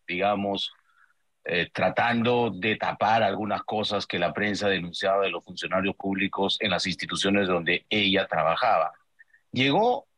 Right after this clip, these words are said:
a ser muy amiga del ex ministro humalista de Trabajo, el señor Maurate,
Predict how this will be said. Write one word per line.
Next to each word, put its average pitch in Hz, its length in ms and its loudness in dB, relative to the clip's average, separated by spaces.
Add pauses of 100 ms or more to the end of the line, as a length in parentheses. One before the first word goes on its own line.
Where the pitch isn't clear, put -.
a 127 80 0
ser 170 200 -2
muy 196 240 -2
amiga 165 680 -2
del 120 260 -4
ex 143 200 -4
ministro 139 560 -4
humalista 120 800 0
de 95 160 -2
Trabajo, 107 680 0 (320)
el 98 160 -2
señor 107 540 0 (460)
Maurate, 123 800 0